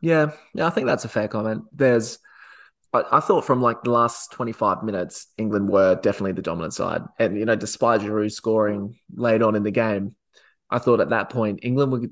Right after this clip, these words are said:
definitely gonna be the only winners because they, they had France rattled for sure. And they had, you know, a couple of really good opportunities. And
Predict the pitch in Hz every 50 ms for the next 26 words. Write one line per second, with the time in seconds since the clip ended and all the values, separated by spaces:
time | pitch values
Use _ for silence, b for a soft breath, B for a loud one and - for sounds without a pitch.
0 | - _ - - 120 - - 117 107 101 107 101 95 104 104 104 101 101 95 -
1 | 107 104 78 71 - - - - - 120 101 117 110 107 104 104 - - 120 147
2 | 156 131 - - 101 98 110 - 95 90 85 - - - - - - - - -
3 | - 92 85 85 87 - - _ _ - 107 107 107 113 120 120 107 - - _
4 | _ _ _ _ _ B B B B B B B B B B B B B _ _
5 | _ _ _ - - - - - - 69 65 - - _ - - - - - -
6 | 76 85 - 95 131 117 98 - - - - - - - - - 69 - 55 52
7 | - - - - - - - 50 - -